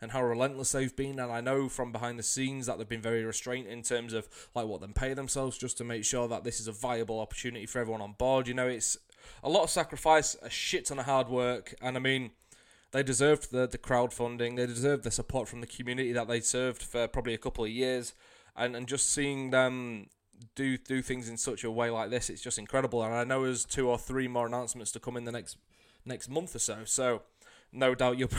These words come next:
<laughs> you'll likely see Hitmarker on the hard carry again, to be completely honest with you. As long as they keep making moves, I'll, I'll keep covering it because it's significant. Like, no one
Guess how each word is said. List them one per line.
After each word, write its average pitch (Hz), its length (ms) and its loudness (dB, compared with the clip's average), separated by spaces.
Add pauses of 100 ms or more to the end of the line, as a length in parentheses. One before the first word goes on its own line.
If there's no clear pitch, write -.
<laughs> 151 200 0
you'll 147 360 2
likely 156 420 4
see 123 200 -2
Hitmarker 117 540 0
on 113 120 -4
the 107 60 -6
hard 110 280 0
carry 101 240 -6
again, 107 320 -4
to - 100 -14
be - 60 -10
completely 113 320 -6
honest 113 220 -4
with 113 120 -4
you. 113 200 -2 (400)
As 117 160 0
long 143 140 -2
as 131 40 -4
they 123 80 -4
keep 135 180 -4
making 120 380 -4
moves, 123 240 0
I'll, 113 180 2
I'll 117 200 4
keep - 240 -12
covering 117 340 -2
it 110 140 -4
because 110 240 -6
it's 110 160 -4
significant. 120 680 -6
Like, 117 220 -2
no 131 220 2
one 127 320 4